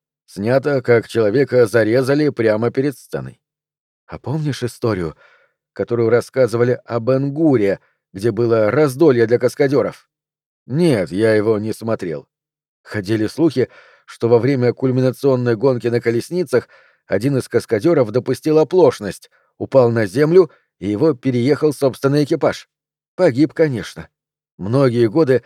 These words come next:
люди утверждают, что если внимательно посмотреть пленку,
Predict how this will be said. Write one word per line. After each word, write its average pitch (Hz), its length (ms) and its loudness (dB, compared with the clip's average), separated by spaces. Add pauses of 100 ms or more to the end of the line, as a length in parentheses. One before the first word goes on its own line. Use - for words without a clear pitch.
(260)
люди 131 280 2
утверждают, 123 560 2
что - 160 -4
если 127 320 0
внимательно 123 680 0
посмотреть 117 600 -4
пленку, 147 480 0